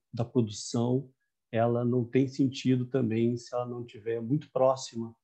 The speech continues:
do processo artístico, colada, colada mesmo, como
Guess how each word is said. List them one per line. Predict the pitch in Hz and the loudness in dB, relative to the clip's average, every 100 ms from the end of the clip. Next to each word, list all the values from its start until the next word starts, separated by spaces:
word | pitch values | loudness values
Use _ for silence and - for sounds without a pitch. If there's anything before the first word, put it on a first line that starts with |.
| _ _ _ | _ _ _
do | 117 | -10
processo | - 117 - 113 117 | -4 -2 0 -2 -2
artístico, | - - 107 101 - - - 104 _ _ - | -8 -4 -4 -4 -14 -18 -14 -14 _ _ -6
colada, | - 151 123 123 107 101 98 - | 4 6 8 6 4 0 -6 -6
colada | 135 120 127 110 | 0 2 2 2
mesmo, | 107 107 98 110 | -2 -4 -4 -8
como | 101 117 113 123 120 110 107 | -6 -2 0 2 0 -2 -6